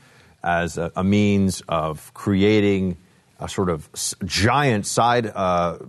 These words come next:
you know, side business of these Clinton speeches that are all tied into the foundation donors. Uh, New York Post here has that the donations to the Clinton Foundation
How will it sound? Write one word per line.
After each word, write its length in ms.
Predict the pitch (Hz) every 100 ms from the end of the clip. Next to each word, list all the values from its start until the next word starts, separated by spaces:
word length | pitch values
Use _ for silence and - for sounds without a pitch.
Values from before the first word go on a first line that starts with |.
| 73
you 80 | 85
know, 120 | 90
side 380 | - 123 120 110
business 400 | 107 95 98 -
of 300 | 90 82 82
these 240 | 90 80
Clinton 400 | - 104 95 92 - -
speeches 760 | - - 165 160 151 143 131 -
that 180 | 92
are 140 | 87 87
all 180 | 98 92
tied 340 | - 98 98
into 200 | 135 143
the 20 |
foundation 400 | 101 92 92 -
donors. 300 | 92 135 123 - - - - - -
Uh, 120 | - 131
New 100 | 185
York 200 | 160 -
Post 240 | 143 143
here 160 | 127 113
has 160 | 107
that 100 | 95
the 60 | 95
donations 480 | 120 123 127 117 107
to 80 |
the 20 | 101
Clinton 240 | 120 110
Foundation 880 | - 107 101 95 104 104 - 85